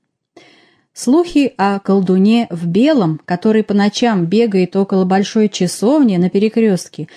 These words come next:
разнеслись по селу мгновенно.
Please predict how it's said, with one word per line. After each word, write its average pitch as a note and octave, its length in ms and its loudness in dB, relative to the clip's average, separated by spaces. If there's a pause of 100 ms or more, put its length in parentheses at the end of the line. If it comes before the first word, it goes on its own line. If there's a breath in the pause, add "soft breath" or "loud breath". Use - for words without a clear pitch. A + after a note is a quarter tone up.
(140 loud breath)
разнеслись F#3+ 720 0
по F3+ 140 -2
селу F3+ 400 0
мгновенно. F3+ 920 0